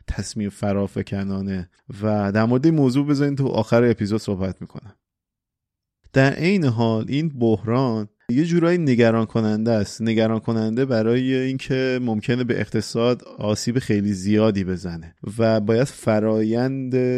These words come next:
تغییر تو منابع انرژی و سبز شدنشون و بدون کربن شدنشون سرعت بیشتری بگیره، یعنی سرمایه‌گذاری‌های بیشتری روشون انجام بشه. بهترین اتفاقی که می‌تونست این شرایط رخ بده این بود که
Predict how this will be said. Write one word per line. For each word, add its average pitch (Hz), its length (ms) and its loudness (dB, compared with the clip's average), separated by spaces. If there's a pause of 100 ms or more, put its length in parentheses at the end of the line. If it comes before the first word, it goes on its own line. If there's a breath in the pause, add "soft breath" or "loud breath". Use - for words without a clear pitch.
(260)
تغییر 113 760 0
تو 120 520 -4
منابع 104 760 0
انرژی 98 460 -2
و 98 140 -2
سبز 104 340 -4
شدنشون 107 640 -4
و 98 100 -4
بدون 101 340 0
کربن 104 440 0
شدنشون 127 540 -4
سرعت 113 400 -2
بیشتری 107 440 0
بگیره، 92 220 -4
یعنی 95 120 -4
سرمایه‌گذاری‌های 104 880 0
بیشتری 110 420 -2
روشون 95 300 -6
انجام 90 360 -8
بشه. - 240 -16 (300)
بهترین 143 420 4
اتفاقی 156 460 2
که - 120 -2
می‌تونست 107 400 -2
این 107 140 -2
شرایط 104 360 0
رخ 107 200 -2
بده 120 420 0 (140)
این 160 200 -2
بود 165 180 2
که - 120 -4